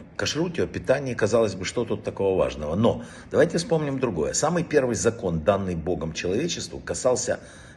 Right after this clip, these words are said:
пищи и говорил следующее: «От всякого дерева в саду ты будешь есть, от дерева познания добра и зла есть не будешь». То есть разговор шел о еде.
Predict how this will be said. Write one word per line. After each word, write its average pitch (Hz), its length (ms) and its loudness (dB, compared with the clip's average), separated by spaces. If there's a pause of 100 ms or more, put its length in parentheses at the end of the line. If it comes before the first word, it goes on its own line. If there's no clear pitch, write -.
(140)
пищи 117 600 0 (240)
и - 60 -10
говорил 110 300 4
следующее: 85 540 0
«От - 100 -2
всякого 131 440 4
дерева 92 380 4
в 87 60 -4
саду 98 320 -2
ты - 100 -6
будешь 85 300 -2
есть, 175 220 0
от 90 100 -2
дерева 104 260 4
познания 87 420 0
добра 90 280 2
и - 20 0
зла 120 180 2
есть 117 240 -2
не 98 60 -4
будешь». 80 240 -4
То 190 60 0
есть 202 180 -4
разговор 170 380 0
шел 160 180 -2
о 151 40 0
еде. 123 420 -4